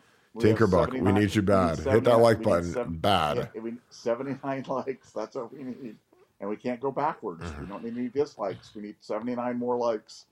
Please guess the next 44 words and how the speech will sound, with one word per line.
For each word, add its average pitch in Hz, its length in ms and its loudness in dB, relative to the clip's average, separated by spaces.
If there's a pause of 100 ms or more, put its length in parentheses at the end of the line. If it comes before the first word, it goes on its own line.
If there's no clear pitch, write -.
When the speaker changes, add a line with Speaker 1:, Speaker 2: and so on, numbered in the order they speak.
(440)
Speaker 1:
We 107 80 -10
can 104 40 -10
get 107 100 -10
this - 120 -14
third 113 260 -2
down 123 200 2
and 123 80 0
eight. 120 360 -2 (380)
Let's - 180 -10
get 117 160 -6 (160)
the, 117 260 -4
the 117 120 -8
Speaker 2:
You 117 80 4
gotta, 120 160 6
Speaker 1:
evil 120 60 2
Speaker 2:
you 117 40 -4
Speaker 1:
J 127 60 2
J 131 140 8
Speaker 2:
gotta, 120 140 6
Speaker 1:
McCarthy 117 340 -2
Speaker 2:
yeah, 110 80 4
Speaker 1:
off 95 120 -2
the 117 80 -12
field. 113 200 -10
Speaker 2:
Carrie 123 280 6
said, 113 280 2
"Pa-, 113 160 4
you 117 100 2
gotta 117 160 4
power 107 240 4
up 110 100 -4
Tinkerbuck 87 440 -2
right 87 140 -2
now. 85 300 -6 (600)
Get 110 120 8
her 110 60 8
Speaker 1:
Let's 101 120 6
Speaker 2:
a 98 40 4
Red 107 120 8
Speaker 1:
go. 143 80 6
Speaker 2:
Bull 104 180 6
and 92 80 0
vodka. 110 760 4 (140)
Um, 85 240 -2